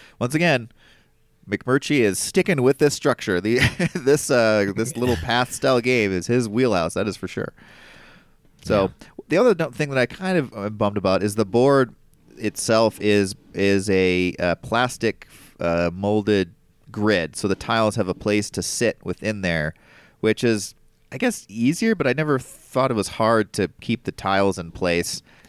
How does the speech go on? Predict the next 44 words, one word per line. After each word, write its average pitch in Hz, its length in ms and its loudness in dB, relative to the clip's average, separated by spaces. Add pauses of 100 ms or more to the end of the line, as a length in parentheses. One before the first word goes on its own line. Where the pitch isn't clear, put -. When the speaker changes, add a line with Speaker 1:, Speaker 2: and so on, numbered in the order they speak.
Speaker 1:
And 95 360 0
I 110 120 0
always 135 200 0
liked 110 320 0
the 101 80 -4
beauty 101 500 0
of 95 300 0
the 95 160 -2
board 95 580 0
art. 101 400 -2
The 101 60 -6
board 104 240 0
art 101 200 2
is 85 120 -6
really 120 480 2
nice 98 260 -2
in 92 80 -10
these 80 140 -6
games, 80 260 -4
so - 80 -4
that's 101 160 -2
kind 170 280 -6
of 139 60 -2
a 98 40 0
hit 110 180 -2
against 101 320 -6
it 127 100 -2
for 95 140 -10
me, 104 280 -2
is 98 120 0
that 90 140 -2
just 90 200 -6
looks 95 120 -2
Speaker 2:
Well, 147 120 2
Speaker 1:
sort 92 140 0
of 82 220 -6 (420)
bland. 90 380 -4 (880)
Speaker 2:
again, 143 280 -2
this 131 140 0
could 147 220 -4
be, 127 100 0
just 123 220 -2
be, 120 100 2
like, 107 480 -4